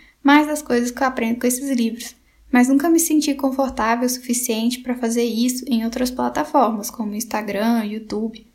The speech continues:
Mas vi no podcast uma oportunidade. E por que não, né?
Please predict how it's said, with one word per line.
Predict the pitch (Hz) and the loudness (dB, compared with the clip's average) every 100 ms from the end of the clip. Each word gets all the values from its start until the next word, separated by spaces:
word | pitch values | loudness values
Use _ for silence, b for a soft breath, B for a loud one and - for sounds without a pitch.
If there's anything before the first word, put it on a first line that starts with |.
| _ _ _ _ | _ _ _ _
Mas | 247 240 | 0 2
vi | 254 | 4
no | 269 | 2
podcast | 262 247 240 269 269 269 | 2 0 0 -2 -2 0
uma | 269 | -4
oportunidade. | 262 262 262 285 330 277 185 185 - _ _ _ _ | -2 -4 0 0 2 0 0 -4 -10 _ _ _ _
E | - | -10
por | 254 285 | -4 -2
que | - 330 | -2 -2
não, | 247 220 | 0 -2
né? | 220 240 | -4 -4